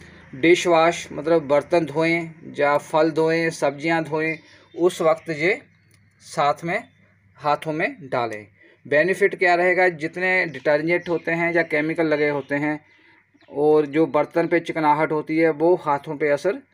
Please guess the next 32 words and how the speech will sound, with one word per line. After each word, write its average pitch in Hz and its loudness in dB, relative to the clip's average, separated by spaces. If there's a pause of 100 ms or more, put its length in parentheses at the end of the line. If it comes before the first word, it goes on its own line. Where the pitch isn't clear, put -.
नहीं 143 -6
करती, 151 -2
हाथ 147 0
safe 143 -4
रहते 113 -10
हैं। 101 -20 (600)
और 175 4
इनका 175 0
वो 185 4
ज़्यादा 160 4
कुछ 175 -2 (220)
कीमती 170 4
भी 180 6
नहीं 180 0
है, 185 0
बहुत 156 -4
कम 165 0
कीमत 160 -4
होती 160 -4
है। 175 2 (760)
और 151 4
इनका 165 0
size 165 2 (560)
इस 156 -6
तरह 165 2 (300)
दस 143 0
इंच 170 -2
होता 170 2
है 175 6
और 170 2
इस 165 -2
तरह 175 -2